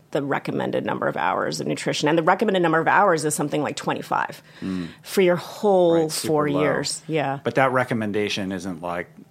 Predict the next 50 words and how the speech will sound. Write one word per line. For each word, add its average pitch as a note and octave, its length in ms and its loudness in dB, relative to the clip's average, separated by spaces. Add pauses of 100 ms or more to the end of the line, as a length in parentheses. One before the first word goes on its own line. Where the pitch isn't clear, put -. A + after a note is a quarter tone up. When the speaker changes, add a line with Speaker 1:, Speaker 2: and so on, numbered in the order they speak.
(500)
Speaker 2:
set - 340 -2
in G#2+ 120 -6
s-, - 180 -4
it's - 200 -8
not A#2 180 2
like G2+ 240 -2
a, F#2 460 0
a G2 100 -4
prerequisite, F2+ 1000 -6
right? F2 180 -6
It's - 140 -8
just F#2 180 -12
recommended. E2 760 -10 (200)
Speaker 1:
Right. C#3 320 -4
Speaker 2:
So A2 200 -2
the A2 280 -4
medical G#2+ 400 -4
schools F2 320 -10
don't F2+ 220 -4
ha-, G2 180 -8
they G2 160 -6
can F#2+ 160 -6
choose F2+ 300 -6
to E2 100 -6
follow D#2+ 360 -6
that D#2+ 180 -8
or D2 60 -10
not. D2+ 280 -14 (600)
Is G2+ 60 -12
that F#2 120 -6
how A2 140 -2
it A2 60 -2
works, C#3 200 0
Speaker 1:
I G#3 40 2
Speaker 2:
or? F#3+ 180 -2
Speaker 1:
believe G3 360 2
so. D3+ 460 0 (140)
I G3 60 2
believe F3 280 0
so. E3+ 160 0
I D3+ 80 4
think A3 240 -2
that's A3 220 0
starting E3 360 2
to D#3+ 100 -4
change, D#3 440 0
but, D#3 320 2
um, D3 400 2 (640)
I G3+ 60 4
think, A3+ 320 0